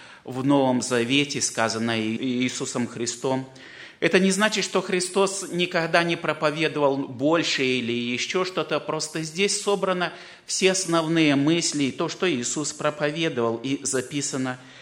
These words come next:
в этой, э, в этих главах. Когда мы читаем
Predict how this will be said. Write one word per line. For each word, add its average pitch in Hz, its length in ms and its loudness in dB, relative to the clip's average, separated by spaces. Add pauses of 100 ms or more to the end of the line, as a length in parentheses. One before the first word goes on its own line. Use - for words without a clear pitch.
(220)
в 123 160 -2
этой, 127 480 2
э, 113 680 -2
в - 380 -12
этих 131 380 -2
главах. 117 580 -2 (800)
Когда 170 280 4
мы 233 140 2
читаем 214 720 0